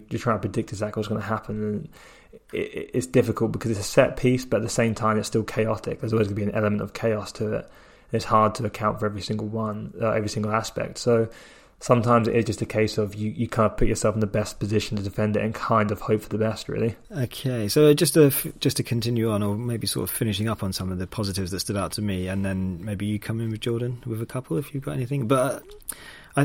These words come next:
Speaker 2: I think, um, I think the midfield's interesting for Millwall. I think they just get, they, they are labelled as this cloggy midfield. I think Woods gives a little bit of the expansiveness and can spread it wide and get them playing a little bit, but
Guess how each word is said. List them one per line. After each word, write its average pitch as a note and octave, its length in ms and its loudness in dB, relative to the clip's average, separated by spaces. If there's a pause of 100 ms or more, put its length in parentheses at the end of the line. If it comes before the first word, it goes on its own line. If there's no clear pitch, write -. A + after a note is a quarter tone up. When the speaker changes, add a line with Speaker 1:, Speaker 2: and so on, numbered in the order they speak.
Speaker 2:
I - 80 0
think, F3 360 2
um, D3 640 4 (560)
I D#3+ 60 2
think F#3+ 120 4
the F#3 60 6 (120)
midfield's D#3 420 4
interesting G2+ 500 -4
for G#2+ 80 -8
Millwall. E2+ 400 -4
I F#2 80 -4
think A#2 200 -2
they A2+ 120 0
just G#2 240 -4
get, F#2+ 220 -4 (200)
they, B2 240 -4
they B2 220 0
are B2 160 4
labelled G2 400 2
as F#2 160 -6
this - 440 -6 (200)
cloggy G2+ 380 -2
midfield. F#2 480 -2
I F2+ 40 -2
think F#2+ 240 -4
Woods G#2 300 0
gives G2 180 -2
a G2+ 60 -4
little G2 280 -2
bit F#2+ 140 -4
of F#2 160 -6
the F#2+ 120 -4
expansiveness F#2+ 720 -6
and F2 140 -6
can F#2 140 -6
spread F#2 260 -2
it D#2 100 -4
wide F2+ 340 -4
and F2+ 100 -2
get F#2 140 -2
them F#2 140 -2
playing G#2 300 -4
a - 20 -4
little F2 180 -4
bit, F2+ 400 -10
but - 200 -10